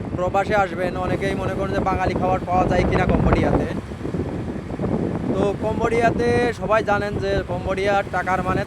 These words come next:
থেকে, আহ, মান অনেক কম। কম-, কম্বোডিয়ার যে, আহ, নিজস্ব যে অর্থ, এগুলোর মান অনেক কম। তো তার জন্য কম্বোডিয়াতে ইউএস ডলার বেশি কাজ করে,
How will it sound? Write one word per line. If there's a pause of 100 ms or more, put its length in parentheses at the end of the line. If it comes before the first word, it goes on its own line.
(100)
থেকে, (320)
আহ,
মান
অনেক
কম। (500)
কম-,
কম্বোডিয়ার
যে,
আহ,
নিজস্ব
যে
অর্থ,
এগুলোর
মান
অনেক
কম। (260)
তো (140)
তার
জন্য
কম্বোডিয়াতে
ইউএস
ডলার
বেশি
কাজ (100)
করে,